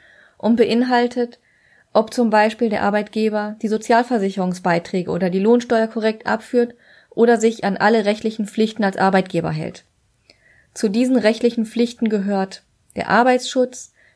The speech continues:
die Einhaltung der Höchstüberlassungsdauer, wie hoch sie auch immer gerade sein mag, aber auch Sachen, an die man auf den ersten Blick gar nicht denkt,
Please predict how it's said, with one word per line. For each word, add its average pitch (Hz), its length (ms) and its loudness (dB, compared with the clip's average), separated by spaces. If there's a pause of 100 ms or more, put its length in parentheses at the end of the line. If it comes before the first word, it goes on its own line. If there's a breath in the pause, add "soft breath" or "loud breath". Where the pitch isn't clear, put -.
(120 soft breath)
die 196 80 2
Einhaltung 196 500 2
der 185 140 -2
Höchstüberlassungsdauer, 185 1160 -2 (160)
wie 185 160 0
hoch 190 180 4
sie - 100 -2
auch 165 100 -2
immer 175 220 -2
gerade 165 260 -6
sein 202 320 -2
mag, 240 240 -2 (540 soft breath)
aber 202 220 2
auch 254 200 2
Sachen, 240 320 2
an 214 140 -2
die 226 120 0
man 226 320 0 (240)
auf 196 140 -2
den 196 140 -4
ersten 208 260 0
Blick 208 160 -4
gar 214 200 2
nicht 247 220 -4
denkt, 208 320 -4